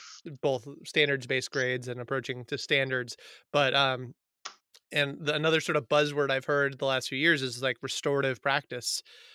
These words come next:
Uh, this sounds very restorative, like, students don't feel like, "I failed this test,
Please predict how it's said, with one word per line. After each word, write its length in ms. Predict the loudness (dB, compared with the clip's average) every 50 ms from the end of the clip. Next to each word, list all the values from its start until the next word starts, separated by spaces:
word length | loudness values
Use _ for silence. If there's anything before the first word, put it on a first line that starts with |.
| -18 _ -4
Uh, 480 | 0 0 2 2 0 0 -2 -2 -4 -6 -10 _ _ -4
this 200 | -2 -2 0 2
sounds 280 | 2 2 2 2 0
very 200 | 0 2 2 2
restorative, 600 | 2 -2 -2 2 6 6 8 8 6 4 2 2
like, 340 | 0 0 2 0 -2 -4 -10 -20 -20 -20 -20 -20 -20 _ _
students 460 | -14 -6 0 2 2 4 2 2 0
don't 200 | 0 0 0 2
feel 180 | 4 4 4 6
like, 280 | 6 4 4 4 2 0
"I 100 | -4 -2
failed 320 | 2 4 4 4 4 2
this 120 | 0 -2 0
test, 380 | 2 2 2 2 2 -4 -10